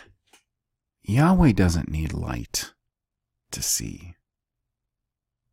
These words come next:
In the beginning was the Word, the Word was with God,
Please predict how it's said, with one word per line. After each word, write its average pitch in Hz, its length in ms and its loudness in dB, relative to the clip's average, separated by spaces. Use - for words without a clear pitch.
In 135 120 8
the 143 80 10
beginning 110 480 2
was 90 180 -4
the 95 60 -2
Word, 92 400 -4
the 82 60 -8
Word 87 280 -6
was 85 180 -8
with - 220 -6
God, 80 260 -6